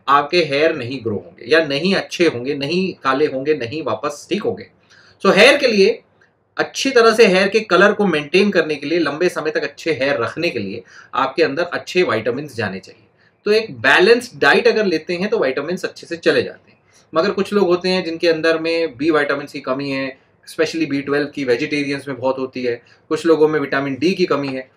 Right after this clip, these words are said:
कईयों में ई ए ये भी कम होता है। तो ये main vitamins है जो बालों के लिए जरूरी होता है। कई लोग nutritionally deficient होते हैं, कई कई दिन तक खाना नहीं खाते, ये करते वो करते, उनके वजन तो कम हो जाते हैं मगर वो nutritionally deficient हो जाते हैं इन प्रकार के vitamins में। इसलिए I-, either you supplement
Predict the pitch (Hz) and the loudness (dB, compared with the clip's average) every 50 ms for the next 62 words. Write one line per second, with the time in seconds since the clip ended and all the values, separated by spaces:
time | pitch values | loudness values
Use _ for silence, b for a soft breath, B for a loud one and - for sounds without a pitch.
0 | _ _ _ _ - 160 175 180 175 165 165 160 165 165 165 170 180 180 165 165 | _ _ _ _ 0 2 4 4 4 4 2 0 -2 -2 -4 -2 -2 0 2 4
1 | 160 165 160 160 - 143 139 147 170 180 175 156 151 147 135 - 135 135 135 175 | 4 4 2 0 -4 -6 -2 -2 0 0 0 0 0 -2 -2 -4 -4 -4 -4 -4
2 | 175 202 254 254 208 190 202 240 247 220 202 185 180 170 175 175 165 180 185 208 | -4 -4 -4 -2 0 2 4 4 4 2 0 0 0 0 -2 -4 -4 -2 -2 -2
3 | 190 127 113 117 135 160 160 151 139 131 110 107 104 101 98 90 - - _ _ | -2 0 -2 2 2 2 2 2 -4 -6 -6 -8 -10 -10 -12 -16 -20 -20 _ _
4 | _ _ _ _ _ _ _ - 180 214 233 226 190 180 185 202 196 - 220 208 | _ _ _ _ _ _ _ 2 4 6 6 6 6 4 2 2 0 0 -4 -4
5 | - 240 240 269 311 285 247 202 202 208 214 214 202 190 180 - 190 190 185 185 | 0 2 2 4 8 8 8 8 8 4 0 0 2 2 0 0 -2 -2 0 0
6 | 180 190 190 180 185 180 180 190 - - - 175 165 175 175 170 156 156 151 151 | 2 2 2 2 2 0 -2 -4 -4 -2 -2 0 0 0 0 0 0 -2 -2 0
7 | 160 156 165 170 160 160 151 - 151 147 156 165 - 151 135 - - 156 156 B | -2 -2 -2 0 0 0 -2 0 -4 -4 -4 -2 -2 -4 -4 -2 -4 -4 -4 B
8 | B B B B B 151 151 156 175 151 139 151 175 180 190 185 196 196 196 185 | B B B B B -8 -4 -2 0 2 2 2 2 0 0 0 0 2 2 4
9 | 170 165 160 - 190 202 196 185 196 190 190 190 175 156 151 - 180 180 - 185 | 4 4 2 2 0 -2 -2 -2 0 0 0 0 0 -2 0 0 0 0 0 0
10 | 180 185 185 - - - 151 139 - 143 131 120 101 92 90 - _ - 113 b | -2 2 2 2 2 2 -2 -6 -6 -8 -8 -8 -8 -8 -8 -10 _ -20 -20 b
11 | b b b b - 151 147 143 131 127 120 113 - 165 135 104 101 98 101 98 | b b b b -12 -10 -8 -6 -4 -4 -4 -2 -2 -2 -2 -2 -4 -4 -6 -10
12 | 92 - - 104 110 120 - 185 196 214 226 220 b b b b b b - 120 | -12 -14 -12 -12 -10 -8 -4 -2 -2 -2 -2 -4 b b b b b b -4 -2
13 | 139 151 - - 143 165 196 208 233 226 214 220 226 233 233 233 226 - - - | -2 -2 -2 2 2 4 10 10 10 10 10 4 0 0 0 -4 -6 -10 -12 -10
14 | - - - 180 175 175 180 214 240 269 269 - | -8 -6 -2 2 2 4 4 4 2 2 0 -6